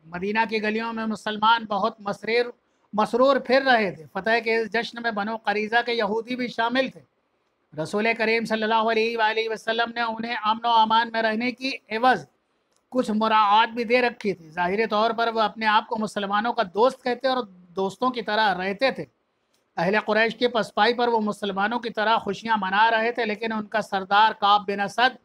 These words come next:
अपने किले नुमा मकान में छुपा बैठा था।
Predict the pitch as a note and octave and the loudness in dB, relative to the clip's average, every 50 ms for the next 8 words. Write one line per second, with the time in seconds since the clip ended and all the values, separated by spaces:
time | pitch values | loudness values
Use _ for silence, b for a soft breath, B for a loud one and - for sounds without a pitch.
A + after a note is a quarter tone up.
0 | _ _ _ _ _ _ _ _ _ - G#3 G3 G3 B3 B3 B3+ B3+ A#3+ A3 G#3 | _ _ _ _ _ _ _ _ _ 0 2 2 2 2 0 0 0 0 0 -4
1 | G3+ _ _ _ _ _ _ _ _ - G3+ G#3 B3 B3+ B3+ B3 A#3 A3+ A#3+ A#3+ | -6 _ _ _ _ _ _ _ _ -2 0 2 2 2 2 2 0 0 0 0
2 | A3+ G#3+ G#3+ A3 G#3+ A3+ A#3+ A#3+ A#3+ A#3 A3+ - G#3 - C4 B3+ A#3+ G3+ F3+ C#3+ | 0 0 0 2 2 2 2 2 -2 -4 -2 -2 0 4 4 4 4 2 0 -4
3 | E3 D3+ - _ _ | -8 -12 -14 _ _